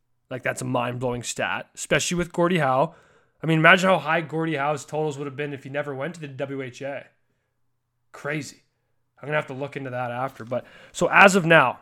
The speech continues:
I saw this on Twitter to, this week, and it's fucking crazy. So Patrick Marleau of the Sharks has appeared in at least one game with thirty-seven percent of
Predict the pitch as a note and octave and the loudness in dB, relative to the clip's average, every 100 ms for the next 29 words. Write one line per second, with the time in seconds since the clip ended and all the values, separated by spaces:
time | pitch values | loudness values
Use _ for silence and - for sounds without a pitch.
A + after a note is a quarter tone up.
0 | - C3+ - D#3+ D#3+ D#3+ C3+ - D#3+ D3+ | -10 -6 4 4 4 2 -2 -2 0 2
1 | C#3 D3+ C#3 C#3 C3 C3+ C#3+ C3 B2+ A#2 | 0 -4 -6 -4 -4 -2 -2 -2 -6 -8
2 | - D3 B2+ B2 - B2+ A#2 G#2 - - | 0 2 2 -8 -6 -6 -6 -10 -14 -20
3 | - _ - C3+ - E3 G3 B3+ F#3 F#3+ | -20 _ -8 -2 8 8 8 4 4 10
4 | G3 F#3+ C#3 B2+ - - C#3 D3+ F#3+ - | 12 12 8 2 -6 -4 -4 0 -2 6
5 | G#3+ C#3+ A2+ - - - _ E3 D3+ D3+ | 8 8 4 -8 -14 -16 _ 2 4 6
6 | - E3+ F3+ G3 G3+ F3 D#3+ D3 D3+ E3+ | 4 6 6 6 4 2 0 2 -2 -2
7 | - C3 C#3 D#3+ G3+ E3+ F3 E3 C#3+ C3 | -4 -2 4 4 4 4 4 6 4 0
8 | - - D#3 - - - F3 G3 G#3 - | -10 -2 0 0 -2 6 8 6 0 6
9 | F3 F3 F3+ D#3+ - - C#3+ G3+ - - | 6 6 0 0 2 4 4 2 -6 -10
10 | - D#3 | -2 -2